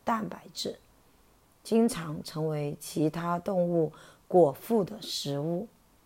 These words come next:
如鸟类、鼠类、蛇类、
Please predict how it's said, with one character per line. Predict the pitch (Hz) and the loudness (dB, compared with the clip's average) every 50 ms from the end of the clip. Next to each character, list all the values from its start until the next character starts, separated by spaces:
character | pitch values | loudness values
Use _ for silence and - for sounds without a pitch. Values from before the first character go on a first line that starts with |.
| _ _ _ _ _ _ _ | _ _ _ _ _ _ _
如 | - - 156 156 160 170 185 208 - _ _ _ _ _ _ _ | -4 0 2 4 4 2 2 -2 -8 _ _ _ _ _ _ _
鸟 | - 170 156 143 - | -2 -2 -2 -2 -2
类、 | 233 180 175 165 - 226 - _ _ _ _ _ _ _ _ _ _ _ _ | 0 0 0 0 0 -4 -10 _ _ _ _ _ _ _ _ _ _ _ _
鼠 | - - - - 175 151 151 | -14 -8 -2 0 2 2 4
类、 | 156 160 165 156 170 - - _ _ _ _ _ _ _ _ _ | 4 2 2 0 -2 -6 -12 _ _ _ _ _ _ _ _ _
蛇 | - - - - 160 151 151 156 | -14 -10 -6 -4 -4 -2 0 2
类、 | 170 180 185 180 220 | 4 4 4 4 2